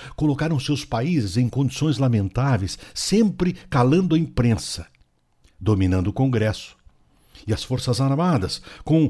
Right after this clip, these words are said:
agrados e tratando de fazer do judiciário um amontoado de desempoderados,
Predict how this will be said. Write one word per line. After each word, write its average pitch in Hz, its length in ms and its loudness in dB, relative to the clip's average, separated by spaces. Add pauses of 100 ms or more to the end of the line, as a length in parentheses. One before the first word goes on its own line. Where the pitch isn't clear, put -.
(160)
agrados 120 720 2
e 135 60 4
tratando 151 720 2
de 135 80 2
fazer 131 480 2
do 127 120 0
judiciário 147 600 2 (160)
um 160 160 2
amontoado 175 1080 4
de 131 200 2
desempoderados, 127 1300 2